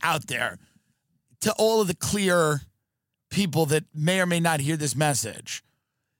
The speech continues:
it's becoming a cumbersome process that's not enjoyable for people. They try to sell you things.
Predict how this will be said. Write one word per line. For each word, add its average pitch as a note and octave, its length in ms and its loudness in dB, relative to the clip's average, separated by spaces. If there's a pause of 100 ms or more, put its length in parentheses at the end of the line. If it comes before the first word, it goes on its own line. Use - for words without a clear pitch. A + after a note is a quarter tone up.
(160)
it's G3 220 0
becoming A3+ 540 -2
a G3+ 100 -2
cumbersome G#3+ 760 -4
process - 760 -4 (580)
that's E3+ 240 0
not F#3 240 2
enjoyable F3 600 0
for A#2 140 -6
people. G2+ 480 -8 (540)
They F3+ 100 -2
try A3+ 200 2
to G3+ 100 2
sell E3+ 460 0
you G3+ 180 2
things. G3 640 -2